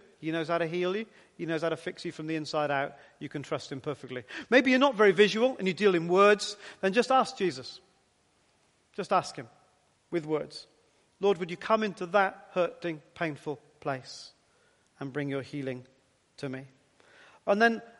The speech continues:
lastly, and most importantly perhaps, because remember it's about our response that causes us the most trouble, and therefore sorting out our response will bring us the most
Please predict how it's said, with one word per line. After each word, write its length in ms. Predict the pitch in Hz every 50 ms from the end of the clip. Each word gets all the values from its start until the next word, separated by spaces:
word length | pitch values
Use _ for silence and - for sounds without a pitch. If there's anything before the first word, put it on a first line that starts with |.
| _ _
lastly, 540 | 220 247 254 233 - - 165 147 147 170 185 - - _ -
and 280 | 185 190 190 180 - - _ _ _ _ _ _
most 260 | - 226 262 247 - -
importantly 440 | 226 - 247 254 262 220 180 165 143
perhaps, 540 | - - 151 147 170 - - - - - - _ _ _ _
because 260 | 190 165 208 190 165
remember 360 | 196 202 220 240 240 226 226
it's 180 | 214 214 - -
about 220 | 202 180 202 208
our 160 | 202 202 202 202
response 680 | 196 180 - - - 247 196 160 170 190 - - - - _ _ _ _ _ _
that 320 | 180 180 185 185 - - -
causes 360 | - 214 196 165 180 180 175
us 140 | 196 - -
the 80 | -
most 260 | 185 196 202 185 - -
trouble, 320 | - 214 202 147 156 160
and 100 | 165 180
therefore 300 | 190 190 180 - 190 175
sorting 320 | - - 214 202 190 185
out 100 | 180 185
our 140 | - 185 175
response 420 | 180 175 - - 202 185 180 - -
will 80 | 180
bring 220 | 165 165 180 175 175
us 140 | 160 -
the 100 | - 170
most 300 | 170 170 160 147 - -